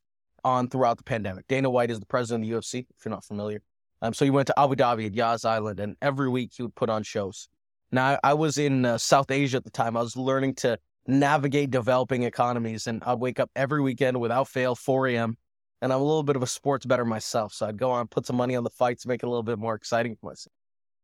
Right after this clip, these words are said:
At the same time, I'd, I'd go look for that data to make the right bets, and I found that there was virtually nothing outside of what U F C was putting out there.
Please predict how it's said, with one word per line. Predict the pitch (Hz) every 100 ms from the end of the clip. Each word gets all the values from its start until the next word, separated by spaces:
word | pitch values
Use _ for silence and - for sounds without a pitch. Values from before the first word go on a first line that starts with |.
| _ -
At | 151
the | -
same | 196 190
time, | 160 180 185
I'd, | 139
I'd | 139 139
go | 165
look | 196 170
for | 165
that | 127 117
data | 123 147 170
to | 123
make | 123 147
the | 135
right | 117 123 139
bets, | 131 151 - -
and | 123 123
I | -
found | 143 156 151
that | -
there | 147
was | 139 113 - _ -
virtually | 175 170 - 135
nothing | 120 156 151 147 127
outside | 113 - 139
of | 127
what | 131 110
U | 131
F | 117
C | 143
was | 123
putting | - 131 117
out | 117 -
there. | 80